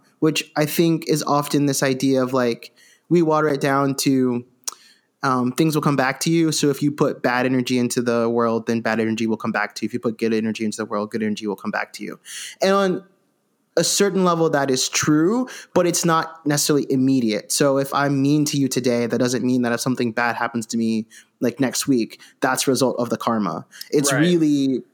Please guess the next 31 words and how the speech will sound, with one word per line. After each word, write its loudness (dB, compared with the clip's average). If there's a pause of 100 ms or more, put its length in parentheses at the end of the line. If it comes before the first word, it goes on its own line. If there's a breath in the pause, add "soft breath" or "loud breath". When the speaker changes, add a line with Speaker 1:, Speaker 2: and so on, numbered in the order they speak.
Speaker 1:
more, 0
it's -2
more 2
of, 0
like, -2 (200 loud breath)
you -2
put 0
energy 0
into 0 (180)
this -2
ocean 0 (240 loud breath)
and 2
the 2
waves 0
kind -2
of 0
move, 0 (240 loud breath)
and 0
through 2
your 2
cycle 0
of -2
lifetimes, -2 (380 loud breath)
you 2
will, 0 (220)
for -2
every 2 (140)
good 2
thing 2
that 0
hap-, -6